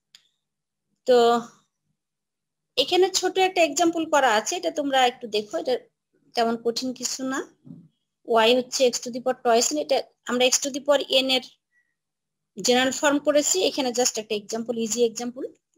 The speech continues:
এটা তোমরা একটু করবা, তোমাদের homework বলতে পারো, করাই আছে, আবার একটু দেখো। হ্যাঁ, একটু দেখো, আর দু একটা জিনিস একটু দেখাবো, Next পেজটায় যাও।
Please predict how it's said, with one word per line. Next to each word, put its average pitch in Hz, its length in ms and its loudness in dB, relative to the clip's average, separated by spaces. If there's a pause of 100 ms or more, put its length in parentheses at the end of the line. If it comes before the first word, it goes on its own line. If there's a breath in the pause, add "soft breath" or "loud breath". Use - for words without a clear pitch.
এটা 254 220 -4
তোমরা 247 220 0
একটু 226 180 -6 (520)
করবা, 240 220 0 (120)
তোমাদের 220 320 -6
homework 226 360 -6
বলতে 247 220 -4
পারো, 277 120 -4 (100)
করাই 262 280 2
আছে, 269 160 -4
আবার 233 160 -4
একটু 202 120 -12 (120)
দেখো। - 240 -12 (100)
হ্যাঁ, - 160 -12 (960)
একটু - 180 -14 (100)
দেখো, 277 200 2 (120)
আর 254 160 -2
দু 262 60 -4 (100)
একটা 269 200 -12
জিনিস 262 240 0
একটু 254 120 -10 (100)
দেখাবো, 285 240 -4 (160)
Next - 280 -6
পেজটায় 247 460 -2
যাও। 240 160 -4